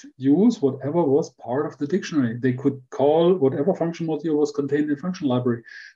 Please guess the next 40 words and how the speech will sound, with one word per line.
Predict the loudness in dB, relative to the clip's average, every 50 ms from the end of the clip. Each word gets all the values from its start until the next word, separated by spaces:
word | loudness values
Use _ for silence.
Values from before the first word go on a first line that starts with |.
| _ 0
They | 2 2
could | 4 4 4 4 4
even | 4 4 4 6 6 4 4 4 4
modify | 6 6 6 6 6 4 4 4 4 4 4 4
code | 2 2 2 4 4 6 4 2 0 0
in | -2 0 0
R | 0 -2 -4 -4
two | -4 -4 -4 -2 -2 0 0
and | 2
in | 0
R | 0 0 -2 -6
three. | -6 -6 -6 -4 -2 -2 -4 -6 -10 -18 -20 -20 -20 _ _ _ _
Um, | -2 0 2 2 2 0 0 0 0 0 0
that | 0 -2 -2 0
was | -2 -2 -2
all | -2 0 0 0 0 0
possible. | 0 0 2 2 2 2
So | 4 4 4
you | 4 4 2
could, | 0 0 0 -2 -2
you | -2 2 4
had | 4 4 4
the | 2
source | 0 2 2 0 0 0
code, | 0 -2 0 0
you | 0
could | -2 -2 -4 -6 -6
change | -6 -4 -2 -2 -2 -2 -4 -6 -10
whatever | -14 -14 -16 -16 -16 -16 -12 -10
you | -8 -8 -8 -8
liked. | -10 -10 -10 -10 -10 -10 -12 -16 _ -20 -20 -20 _ -4
Yeah? | -2 -2 -2 -2 -4 -10 -20 -20 -20 _ _ -4
And | -2 -2
of | -2 -2 2 2
course, | 2 4 4
we | 2 2 2 2
know | 2 2 4 6 6 6 6 6 4 2 0 -4 -6 -4
nobody's | 0 2 2 2 2 2 2 4 4 4 2 0 -4 -10 -6
as | -4 -4 -2 0 0
naive | 0 0 0 0 2 2 2 2 2 0